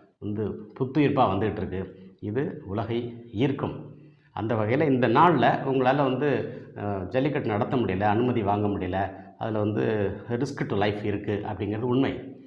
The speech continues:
நீ ஒரு அணிவகுப்பு நடத்துங்க. நீங்க மூக்கணாங்கிற உருவவே வேண்டாம். நீங்க கண்காட்சி, நீங்க அழகான மாடுகளை வளர்க்குறீங்க ஆண்டு முழுவதும், அந்த மாடுகளை அந்த நாள்ல கண்காட்சி நடத்துங்க, அணிவகுப்பு நடத்துங்க.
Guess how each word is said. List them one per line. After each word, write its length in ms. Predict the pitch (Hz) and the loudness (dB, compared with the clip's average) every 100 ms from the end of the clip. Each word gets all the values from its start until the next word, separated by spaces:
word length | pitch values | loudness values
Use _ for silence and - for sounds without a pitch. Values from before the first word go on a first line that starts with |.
| - _ _ | -20 _ _
நீ 100 | - | 0
ஒரு 180 | 175 165 | 2 6
அணிவகுப்பு 500 | 135 160 202 202 175 | 8 8 8 8 8
நடத்துங்க. 340 | 151 143 131 107 | 4 4 2 2
நீங்க 180 | 113 | 2
மூக்கணாங்கிற 560 | 113 156 - 165 156 139 | 2 2 4 6 6 6
உருவவே 560 | 131 131 147 147 147 147 | 6 6 6 4 4 4
வேண்டாம். 560 | 139 127 95 - - | 6 6 2 0 -8
நீங்க 180 | 123 135 | -6 -4
கண்காட்சி, 680 | - 131 170 208 180 - 104 | -2 0 2 4 2 0 -2
நீங்க 180 | 113 | 0
அழகான 320 | 107 117 151 175 | 0 2 0 2
மாடுகளை 440 | 127 131 131 110 | 2 2 0 0
வளர்க்குறீங்க 480 | 117 117 110 92 80 | -2 -2 -2 -2 -4
ஆண்டு 360 | - 107 113 | -6 -4 -2
முழுவதும், 360 | 117 117 120 90 | -2 0 -2 -4
அந்த 160 | 92 101 | -8 -6
மாடுகளை 420 | 113 175 151 131 | -4 -2 -2 -2
அந்த 120 | 113 | -2
நாள்ல 260 | 127 151 127 | -2 -2 -4
கண்காட்சி 480 | 117 143 147 - | -2 -2 -2 -2
நடத்துங்க, 300 | 98 - 90 | -6 -8 -8
அணிவகுப்பு 600 | 82 101 165 175 165 - | -8 -4 0 2 2 2
நடத்துங்க. 400 | 117 98 - 98 | 0 -2 -2 -4